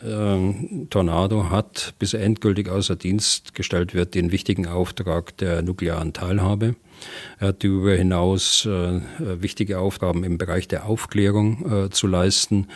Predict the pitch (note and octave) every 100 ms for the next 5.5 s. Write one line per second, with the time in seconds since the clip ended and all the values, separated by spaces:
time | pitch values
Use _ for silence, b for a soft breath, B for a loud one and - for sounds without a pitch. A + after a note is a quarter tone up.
0 | B B B - A#2 A#2+ A#2+ - B2+ G#2+
1 | G2+ G#2 G#2 - F#2+ F#2+ G2+ G2+ F#2 F#2+
2 | F#2 F#2 F#2 G2 - A2 A2 G2+ G2 -
3 | - - A#2+ G2+ F#2+ F2+ - G#2 F#2 F2+
4 | F2 B B B B B B - G2 G2
5 | G2 G2 - G2 F#2+